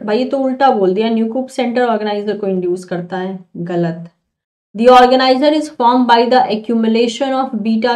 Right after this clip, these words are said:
cat", तो देखिए ये जो statement है ये partial true है। Organizer सिर्फ beta cat के एक्यूमुलेशन से form नहीं होता है। Organizer, अ, जब form होता है तो beta cat जो है साइमोस टू इंजन का activation करता है, उसके बाद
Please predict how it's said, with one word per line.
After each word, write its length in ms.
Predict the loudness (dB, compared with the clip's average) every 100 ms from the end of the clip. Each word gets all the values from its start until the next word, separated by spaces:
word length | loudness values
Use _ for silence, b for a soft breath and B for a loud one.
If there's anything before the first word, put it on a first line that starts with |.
| -2
cat", 260 | -4 -4 -8 _ _ _ -4
तो 60 | 0
देखिए 260 | 2 0
ये 160 | -2 0
जो 160 | 0
statement 520 | 0 -2 0 2 2 2
है 100 | 0
ये 120 | 0 2
partial 600 | 2 2 0 -2 -2 -2
true 260 | -2 -4 -4
है। 200 | -6 -6 -10 B B -2
Organizer 720 | 2 4 4 2 0 2 0
सिर्फ 300 | 0 -2 -2
beta 360 | -2 -2 2 2
cat 360 | 2 0 0 0
के 60 |
एक्यूमुलेशन 720 | 0 0 -4 -2 -2 -2 -2
से 160 | -4 -4
form 320 | -4 -2 -2
नहीं 280 | -2 -2 -2
होता 280 | -2 -4 -6
है। 180 | -6 -8 B B B
Organizer, 800 | -2 0 0 0 0 2 2 2 0 -6 _ _ _ 0
अ, 100 | 2 2 -2 -10 -8
जब 180 | -4 -2
form 280 | 2 2 2
होता 260 | -2 -2
है 80 | -2
तो 160 | -2 -2
beta 400 | -2 -2 0 0
cat 320 | 0 -2 -2
जो 140 | -4 -4
है 220 | -6 -6 -10 -16 _
साइमोस 560 | -4 -2 0 -2 -4 -4
टू 60 |
इंजन 300 | 0 0 0
का 120 | 0 -4
activation 560 | -4 -4 -4 -4 -4
करता 300 | -4 -6 -6
है, 60 | -8
उसके 260 | -6 -6
बाद 340 | -2 0 0